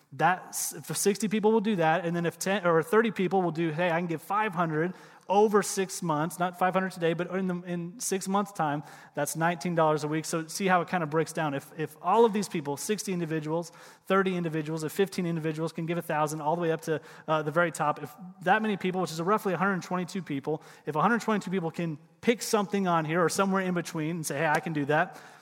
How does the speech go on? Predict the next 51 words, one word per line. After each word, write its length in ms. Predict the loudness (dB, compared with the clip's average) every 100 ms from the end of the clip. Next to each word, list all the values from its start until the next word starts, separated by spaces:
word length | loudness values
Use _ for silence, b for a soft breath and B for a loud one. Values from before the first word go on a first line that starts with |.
| B
what's 200 | -4 -4
great 280 | 2 2 4
is 120 | 0
in 80 | -2
six 300 | 0 0 2
months' 240 | 2 2 4
time, 260 | 4 4
even 140 | 2 2
though 80 |
a 40 | 4
hundred 200 | 4 2
thirty-five 360 | 0 2 2
thousand 240 | 2 -2 2
dollars 280 | 2 2 -2
is 120 | -4
a 60 |
lot 220 | 0 2 0
of 40 |
money 220 | -2 -4
and 80 | -4
that's 160 | -6 -6
a 40 |
big 240 | -4 -4
goal, 380 | 2 4 4 0 B B B B -2
we 140 | -2
can 400 | 0 -4 -2 -4 -8
achieve 420 | -6 -2 -2 0
that. 160 | -2
So 120 | 0 0
here's 220 | 0 0
what's 160 | -4
awesome. 300 | 2 0 2
I 40 | -2
wanna 120 | -2
give 100 | -2
you 80 | 0
an 140 | 0
update. 300 | 2 0 -2 B B B
Here's 180 | 0 2
what's 200 | 2 4
awesome. 280 | 4 4 0
You 60 |
can 60 | 2
go 60 | 2
ahead 60 |
and 60 | 4
put 100 | 0
up 120 | 0
the 80 | 0
updated 480 | 0 0 -2 -2 0
total. 400 | 2 2 2